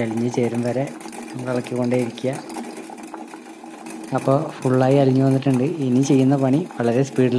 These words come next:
നടക്കണം. ഇത് ചൂടാറുന്നതിൻ്റെ മുമ്പ് നമ്മൾ ചെറിയ ചെറിയ പാത്രങ്ങൾ രണ്ടെണ്ണം എടുത്ത് വെച്ചിട്ടുണ്ട്, അതിലേക്ക് ഒഴിച്ചു കൊടുക്കുക. അപ്പോൾ ഒഴിച്ചു കൊടുക്കുന്ന സ്പീഡിലാവണം പറയണത് എന്താ വെച്ച് കഴിഞ്ഞാൽ പെട്ടെന്ന്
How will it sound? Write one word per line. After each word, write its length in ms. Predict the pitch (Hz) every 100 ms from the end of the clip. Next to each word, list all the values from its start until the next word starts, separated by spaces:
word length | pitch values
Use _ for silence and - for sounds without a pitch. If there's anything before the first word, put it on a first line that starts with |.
| 127
നടക്കണം. 340 | 117 113 135 - - - 120
ഇത് 100 | 127 131
ചൂടാറുന്നതിൻ്റെ 640 | 123 123 123 123 123 135 135
മുമ്പ് 200 | 123 147 - - 120
നമ്മൾ 160 | 117 123 131 _ _ _ _ -
ചെറിയ 160 | 131 120
ചെറിയ 180 | 127 127
പാത്രങ്ങൾ 380 | 123 120 123 123 131
രണ്ടെണ്ണം 280 | 127 123 127
എടുത്ത് 160 | 120 123
വെച്ചിട്ടുണ്ട്, 400 | 117 120 117 123 - - - _ -
അതിലേക്ക് 440 | 110 110 113 - 151 - _ _ -
ഒഴിച്ചു 260 | 120 117 139
കൊടുക്കുക. 320 | 123 110 120 - - - - - - _ _ _ _ _ 113 107
അപ്പോൾ 240 | 123 123 123 - _ _ _ 120
ഒഴിച്ചു 200 | 117 123
കൊടുക്കുന്ന 260 | 123 123 131
സ്പീഡിലാവണം 600 | - 123 120 127 127 127 127
പറയണത് 240 | 123 127
എന്താ 120 | 123 123
വെച്ച് 160 | 120 123
കഴിഞ്ഞാൽ 220 | 120 131 131
പെട്ടെന്ന് 340 | 117 117 123